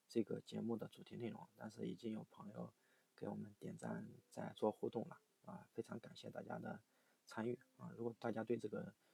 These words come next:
节目有兴趣的话，可以去点一下订阅，后面发布内容的时候可以很方便的查阅到，因为节目是免费的，啊，其他的也不用有太多的操心嘛。如果有想法的话，也可以发一些留言，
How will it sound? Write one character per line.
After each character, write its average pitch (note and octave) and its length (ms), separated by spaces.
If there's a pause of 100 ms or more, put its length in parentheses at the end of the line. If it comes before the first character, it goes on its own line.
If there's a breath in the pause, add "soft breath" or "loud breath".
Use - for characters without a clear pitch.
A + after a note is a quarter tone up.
(220 soft breath)
节 - 100
目 A#2+ 120
有 A2 120
兴 B2+ 220
趣 - 140
的 - 80
话， - 240
可 - 160
以 - 240
去 A2 280
点 A2 240
一 G#2 40
下 A2 240
订 A#2+ 160
阅， B2 200 (360 soft breath)
后 A#2+ 160
面 G#2+ 160
发 A2+ 180
布 A#2+ 120
内 A2+ 100
容 G#2+ 160
的 A2+ 100
时 - 140
候 G#2+ 140
可 - 180
以 G#2 100
很 G#2+ 140
方 A2+ 200
便 A2+ 160
的 A2+ 200 (400 soft breath)
查 - 120
阅 A2 140
到， - 180 (260)
因 A#2+ 100
为 G#2+ 80
节 - 120
目 A2+ 160
是 A2+ 140
免 A2 300
费 A#2 100
的， A2+ 160 (460 soft breath)
啊， G2+ 280
其 - 160
他 A2+ 140
的 G#2+ 160
也 G#2+ 100 (120)
不 - 80
用 - 440 (100)
有 - 120
太 - 140
多 A#2 100
的 - 80
操 G#2 180
心 A#2+ 160
嘛。 A#2+ 140 (520 soft breath)
如 A#2+ 100
果 A#2 100
有 A2+ 100
想 A#2 240
法 A#2 100
的 - 100
话， - 200
也 - 60
可 - 180
以 - 200 (340)
发 - 100
一 A2 60
些 A2+ 120
留 A#2+ 140 (100)
言， A#2 180